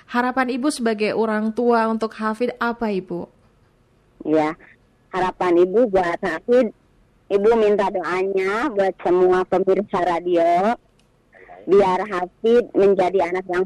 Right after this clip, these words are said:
Speaker 2: soleh terus
Speaker 1: Amin.
Speaker 2: sampai akhir hayatnya. Amin.
Speaker 1: Amin ya Allah ya Rabbal Alamin. Ibu, terima kasih, juga Hafid terima kasih ya sudah mau diajak ngobrol sama Teh Aska ya.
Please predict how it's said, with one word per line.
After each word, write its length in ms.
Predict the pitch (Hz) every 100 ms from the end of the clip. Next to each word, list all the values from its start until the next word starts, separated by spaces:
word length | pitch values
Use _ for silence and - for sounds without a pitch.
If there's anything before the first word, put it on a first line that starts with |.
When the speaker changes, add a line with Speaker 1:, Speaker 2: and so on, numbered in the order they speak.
| 214
Speaker 2:
soleh 240 | 185 254 277 240
terus 320 | 247 294 - - - _ _
Speaker 1:
Amin. 720 | 233 233 240 262 269 277 262
Speaker 2:
sampai 240 | 196 202 180 208
akhir 100 | 196 214
hayatnya. 500 | 190 185 185 196 165
Amin. 460 | 170 190 202 190 170 180 190
Speaker 1:
Amin 340 | 190 190 196 190
ya 160 | 151
Allah 160 | 156 165
ya 160 | 165 165
Rabbal 320 | 156 156 156
Alamin. 480 | - 160 160 160 - - - -
Ibu, 240 | 262 285
terima 320 | 294 285 269
kasih, 720 | 277 277 277 294 277 285 285 247
juga 240 | 240 254
Hafid 320 | 254 247 285
terima 240 | 262 247 254
kasih 480 | 254 262 277 277
ya 20 | 320
sudah 300 | 254 240 226
mau 160 | 233
diajak 480 | 226 208 196 208 214
ngobrol 320 | 208 208 233
sama 240 | 233 220 208
Teh 160 | 185
Aska 400 | 180 202 - 220
ya. 400 | 202 208 240 349